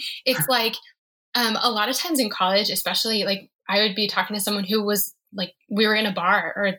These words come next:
Speaker 1: they'd been drinking or something. And you know what? Like, drinking lowers our inhibitions in a lot of ways and, and it brings down our walls. And so sometimes our hurt floods in, um, in those moments. And it's also sometimes,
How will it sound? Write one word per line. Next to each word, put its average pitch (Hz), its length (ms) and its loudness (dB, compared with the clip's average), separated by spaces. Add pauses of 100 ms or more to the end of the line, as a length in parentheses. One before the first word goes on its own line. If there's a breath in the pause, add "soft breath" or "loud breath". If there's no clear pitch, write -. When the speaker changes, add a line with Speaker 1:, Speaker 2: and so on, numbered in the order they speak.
(120)
Speaker 1:
they'd 190 140 0
been 202 140 2
drinking 185 520 0
or 208 80 2
something. 185 480 -2
And 214 240 -2 (380 loud breath)
you 247 80 2
know 302 100 4
what? 202 260 0
Like, 190 220 -2 (480 loud breath)
drinking 247 400 0 (200)
lowers 226 340 2
our 214 100 2
inhibitions 190 600 -2
in 220 120 -2
a 208 60 2
lot 190 220 4
of 190 100 -2
ways 180 420 -2
and, 208 360 -4
and 214 120 0
it 208 300 0
brings 208 240 0
down 226 140 0
our 226 140 4
walls. 190 420 2
And 196 140 -4
so 202 80 0
sometimes 214 540 -2
our 196 140 0
hurt 202 360 -2
floods 269 300 2
in, 294 340 2 (460 loud breath)
um, 196 460 -2 (500)
in 233 140 2
those 247 180 2
moments. 233 400 0
And 226 120 2
it's 214 120 -4
also 254 460 0 (300 loud breath)
sometimes, 226 600 0